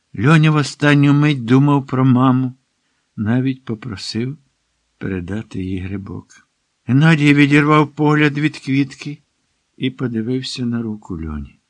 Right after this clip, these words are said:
Вона була майже повністю відірвана, але грибок з рук не випустила, а навпаки міцно його стиснула.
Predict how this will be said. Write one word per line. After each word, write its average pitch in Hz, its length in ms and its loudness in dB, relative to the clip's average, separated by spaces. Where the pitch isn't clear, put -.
Вона 113 300 2
була 127 260 2
майже 127 420 4
повністю 131 640 2
відірвана, 110 800 0
але 123 260 0
грибок 127 500 2
з 104 100 -4
рук 117 300 -4
не 104 140 -2
випустила, 123 760 -6
а 123 140 2
навпаки 147 580 4
міцно 156 500 2
його 151 220 2
стиснула. 101 840 -4